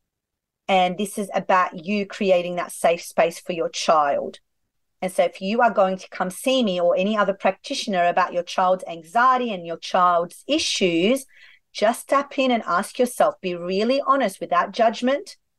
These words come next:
without condemning yourself, of where am I with this? Yeah. So, and if you are able to come from that space, I promise you, your child is likely to get results ten times more than if you don't.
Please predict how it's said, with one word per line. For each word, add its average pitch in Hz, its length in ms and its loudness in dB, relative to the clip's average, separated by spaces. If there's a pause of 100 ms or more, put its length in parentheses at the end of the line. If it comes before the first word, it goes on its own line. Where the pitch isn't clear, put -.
(120)
without 185 300 2
condemning 262 400 2
yourself, 247 480 2 (380)
of 190 100 -4
where 202 400 4
am 185 240 0
I 175 300 4
with 170 240 -6 (100)
this? - 460 -2 (1000)
Yeah. 214 280 2 (240)
So, 190 580 2 (120)
and 196 220 -4
if 196 300 -10
you 240 160 0
are 226 240 4
able 202 320 0
to 196 100 -10
come 190 200 -2
from 190 180 0
that 185 180 0
space, 190 400 2
I - 100 0
promise 185 560 -2
you, 196 420 2 (360)
your 202 240 0
child 185 800 2
is 190 240 0 (880)
likely 196 460 2
to - 160 -10
get 190 200 0
results 170 400 0
ten 185 240 -4
times 170 380 0
more 170 160 2
than 160 140 0
if - 220 -10
you 156 100 -2
don't. - 400 0